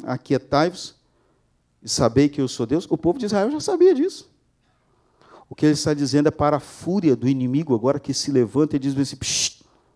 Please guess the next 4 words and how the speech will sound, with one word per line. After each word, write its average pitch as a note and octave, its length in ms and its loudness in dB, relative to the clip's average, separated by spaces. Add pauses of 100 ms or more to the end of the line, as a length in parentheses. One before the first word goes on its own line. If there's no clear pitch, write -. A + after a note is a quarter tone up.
(120)
levanta G#2+ 380 -2
não. C#4 340 0 (1700)
Levanta G#2+ 440 0
não. A3+ 280 -6